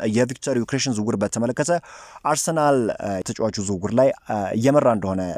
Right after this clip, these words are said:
ታውቋል። አርሰናል የዮክሬሽን ዝውውር ለመጨረስ፣ አ፣ አሁንም ቢሆን እየጣረ ሲገኝ ተጫዋቹ ከክለቡ ለመልቀቅ ዝግጁ መሆኑን በተደጋጋሚ አመላክቷል።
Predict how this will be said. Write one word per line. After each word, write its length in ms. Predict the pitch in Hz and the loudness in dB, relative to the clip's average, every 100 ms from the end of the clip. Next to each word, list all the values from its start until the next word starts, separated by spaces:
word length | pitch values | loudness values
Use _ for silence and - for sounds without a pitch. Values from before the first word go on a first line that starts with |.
| - | -6
ታውቋል። 440 | 117 123 147 165 180 - - - - - | -2 0 0 0 -2 -6 -20 -20 -20 -4
አርሰናል 380 | 147 143 160 147 | -4 -2 -2 0
የዮክሬሽን 600 | 123 127 135 127 135 127 | 2 4 4 0 -2 -2
ዝውውር 240 | 113 107 104 | -2 0 0
ለመጨረስ፣ 600 | 110 113 131 135 151 - - - - | 0 0 -4 -2 -2 0 -4 -6 -8
አ፣ 140 | 110 95 - | -8 -8 -6
አሁንም 280 | 110 131 135 | -2 -2 0
ቢሆን 260 | 113 104 95 | 0 0 -2
እየጣረ 500 | 95 101 - 101 95 | -2 -4 -4 -8 -8
ሲገኝ 320 | - 131 143 165 | -8 -4 -2 -2
ተጫዋቹ 360 | 127 - 123 - | -4 0 0 0
ከክለቡ 360 | 120 107 101 98 | -4 -2 0 0
ለመልቀቅ 400 | 98 107 104 110 | 0 -2 -4 -8
ዝግጁ 280 | 101 101 95 101 | -8 -10 -4 -2
መሆኑን 340 | 98 113 151 - - - | 0 0 -2 -6 -16 -8
በተደጋጋሚ 640 | - - 120 107 98 95 95 - 107 | -6 -4 -4 -4 -4 -2 -4 -6 -4
አመላክቷል። 720 | 110 113 104 95 - 90 | 0 0 -2 -6 -8 -8